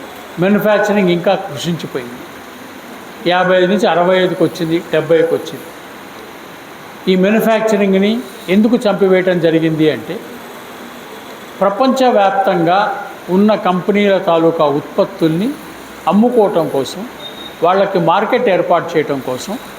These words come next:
భారతదేశంలో ఉన్న కంపెనీలను చంపివేయటం జరిగింది.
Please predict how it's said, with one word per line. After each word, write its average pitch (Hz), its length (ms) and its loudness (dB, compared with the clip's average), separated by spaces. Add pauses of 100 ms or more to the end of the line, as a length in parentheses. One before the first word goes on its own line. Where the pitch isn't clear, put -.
(180)
భారతదేశంలో 185 800 2
ఉన్న 165 200 2
కంపెనీలను 165 640 0 (120)
చంపివేయటం 139 480 0
జరిగింది. 117 380 -12